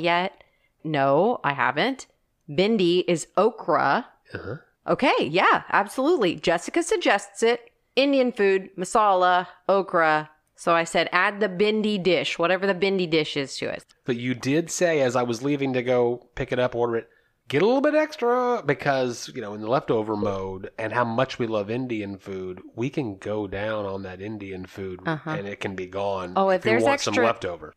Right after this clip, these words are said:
Speaker 1: if there's kids in the house, it doesn't make it
Speaker 2: Gone.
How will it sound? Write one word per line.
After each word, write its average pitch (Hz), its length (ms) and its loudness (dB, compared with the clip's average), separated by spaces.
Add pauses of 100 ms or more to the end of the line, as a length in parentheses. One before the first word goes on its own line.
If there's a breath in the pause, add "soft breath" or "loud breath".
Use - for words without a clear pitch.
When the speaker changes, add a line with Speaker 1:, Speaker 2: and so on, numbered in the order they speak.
Speaker 1:
if 226 160 0
there's 285 280 0
kids 190 420 -2
in 233 120 -2
the 247 80 -4
house, 269 600 -4 (160)
it 202 160 0
doesn't 180 320 2
make 160 220 0
it 131 180 0 (500)
Speaker 2:
Gone. 82 220 -6